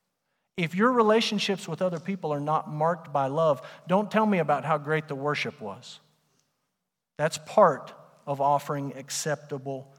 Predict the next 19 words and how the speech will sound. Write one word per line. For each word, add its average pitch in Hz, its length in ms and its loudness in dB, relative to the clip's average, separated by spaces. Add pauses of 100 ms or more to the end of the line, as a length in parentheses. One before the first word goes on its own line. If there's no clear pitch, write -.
(180)
worship 123 540 -6 (680)
to 131 100 -12
the 117 80 -10
Lord. 151 380 -8 (800)
As 139 140 -8
Americans, 160 520 2
I, 139 140 4 (120)
I 143 140 -4
just - 220 -8
think 147 180 -8
we 143 80 -10
get 131 160 -6
it 113 60 -8
wrong. 120 360 -6 (1160)
Our 143 100 -4
culture 160 400 -4
is 123 80 -6
so 175 640 -2
individualistic, 143 1300 -4